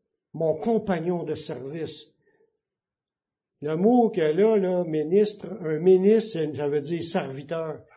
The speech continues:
C'est un fidèle serviteur. Fait que tu peux être un fidèle serviteur en train d'assister les autres serviteurs, en train de travailler dans l'œuvre de Dieu.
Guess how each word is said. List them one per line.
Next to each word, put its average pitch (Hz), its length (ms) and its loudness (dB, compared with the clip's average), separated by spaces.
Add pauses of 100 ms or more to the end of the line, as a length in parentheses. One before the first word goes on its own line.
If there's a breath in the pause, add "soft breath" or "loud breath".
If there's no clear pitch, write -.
(200 soft breath)
C'est - 180 -2
un 214 120 8
fidèle 269 680 6
serviteur. 196 1000 0 (260 soft breath)
Fait 185 120 -2
que - 100 -18
tu - 80 -20
peux 262 180 0
être 277 140 -2
un 233 200 2
fidèle 277 640 0
serviteur 233 920 -2 (280 loud breath)
en 202 160 -2
train 220 280 -6
d'assister 220 640 -2
les 196 320 0
autres 220 240 0
serviteurs, 185 720 -4 (160 loud breath)
en 147 180 -8
train 160 200 -10
de 165 80 -12
travailler 156 400 -6
dans 151 240 -8
l'œuvre 151 240 -8
de 147 140 -6
Dieu. 135 380 -14